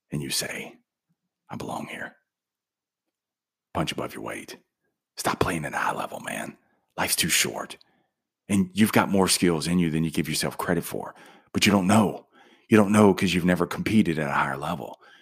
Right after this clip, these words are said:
And the way that you do that, you don't get invited. You invite yourself. You put yourself in the, in the game. You put yourself in the mix. And you stop playing by whatever life's rules are.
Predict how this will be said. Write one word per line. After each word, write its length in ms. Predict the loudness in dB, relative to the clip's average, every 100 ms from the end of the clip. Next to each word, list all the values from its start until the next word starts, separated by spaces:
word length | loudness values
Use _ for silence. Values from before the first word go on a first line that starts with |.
| _ -6
And 80 |
the 40 | 4
way 120 | 6
that 180 | 6 4
you 80 | 4
do 160 | 6
that, 300 | 4 0 -4
you 60 | 2
don't 140 | 4
get 120 | 6
invited. 580 | 4 2 0 0 -6 -12 -18 _ -20 _ _ _
You 80 | 0
invite 300 | 0 0 0
yourself. 560 | 0 2 0 -4 -10 -18 _ _ _ _ _
You 80 | 2
put 160 | 4
yourself 340 | 4 4 2 0
in 60 |
the, 160 | -6 -6 -6
in 140 | -6
the 80 | -2
game. 400 | 2 2 0 -6 _ _ _ _
You 120 | -2 4
put 180 | 4
yourself 480 | 6 6 6 6 -4 _
in 100 | -2
the 80 | 2
mix. 460 | 2 0 -2 -6 -8 _ _ -6
And 100 | -2
you 60 |
stop 320 | 2 2 2
playing 400 | 0 4 4 4
by 400 | 2 0 0 -4 -8 -16 0
whatever 400 | 4 6 6 4
life's 420 | 4 2 2 0
rules 480 | 6 10 10 8 4
are. 320 | -2 -6